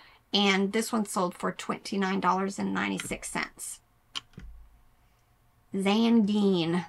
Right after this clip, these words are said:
There's a Z on the tag. This is a tropical bird. Usually I put them in lots. I must have ran out, and this has just been sitting by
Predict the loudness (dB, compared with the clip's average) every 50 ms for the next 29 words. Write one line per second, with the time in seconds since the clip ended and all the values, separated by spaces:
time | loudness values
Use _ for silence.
0 | -6 -6 -6 -4 -2 0 0 0 0 0 2 2 2 4 4 2 2 0 -2 -4
1 | -6 -8 -8 -4 0 2 2 2 2 0 -4 -8 -10 -12 -16 _ _ _ _ _
2 | _ _ _ _ -6 -4 -4 -4 -2 -4 -4 -4 -4 2 6 6 6 8 6 2
3 | -4 -2 -4 -4 -6 _ _ 4 6 8 10 10 10 8 8 8 6 6 2 -2
4 | _ _ -20 -20 _ _ -2 -2 0 0 -2 0 4 6 6 6 4 2 -4 -6
5 | -4 -2 0 0 2 2 2 4 6 6 6 6 4 0 -2 -2 0 0 0 -2
6 | -2 -4 -4 -4 -4 -8 -6 -2 0 0 2 2 0 0 2 2 4 4 2 2
7 | -2 -4 -2 -2 -2 -2 -4 -6 -8 -8 -8 -8 -10 -10 -8 -8 -8 -8 -8 -8
8 | -10 -10 -8 -4 -2 0 2 2 2 2 0 -2 -6